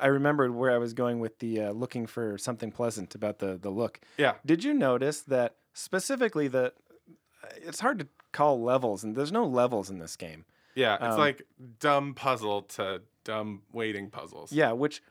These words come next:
Speaker 1: one of the things which I would put into the, uh, you know, it was noticeable, and I, and I liked that aspect of it, was that there's, there's very rarely a loading sequence between things.
Speaker 2: Right.
Speaker 1: It just kinda all, it's all one thing.
Speaker 2: Right.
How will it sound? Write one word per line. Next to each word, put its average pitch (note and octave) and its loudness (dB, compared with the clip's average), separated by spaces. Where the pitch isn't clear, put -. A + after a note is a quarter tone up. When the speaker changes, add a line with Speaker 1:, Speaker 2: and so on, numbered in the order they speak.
Speaker 1:
one D#3+ 2
of C#3+ 0
the B2+ 0
things A2+ -6
which A#2+ -4
I A#2 2
would G#2+ -8
put C#3 -2
into B2 -4
the, G#2+ -6
uh, F#2 -4
you A2+ -6
know, F#2+ -6
it D3 2
was C#3+ 2
noticeable, C#3+ 2
and A#2+ 0
I, A2 0
and A#2 0
I G#2+ 0
liked A#2+ 0
that C3 2
aspect B2+ -2
of C#3 0
it, D3 -4
was C3 -4
that C#3 -2
there's, C#3 -2
there's C3+ -2
very C#3 2
rarely B2 2
a G#2+ 0
loading B2 -4
sequence D3 -4
between C#3 -4
things. G3 -4
Speaker 2:
Right. A2 2
Speaker 1:
It D#3 -2
just D#3+ -2
kinda D#3 0
all, C3 6
it's - -8
all C#3 4
one A#2+ 0
thing. F2+ -8
Speaker 2:
Right. - 4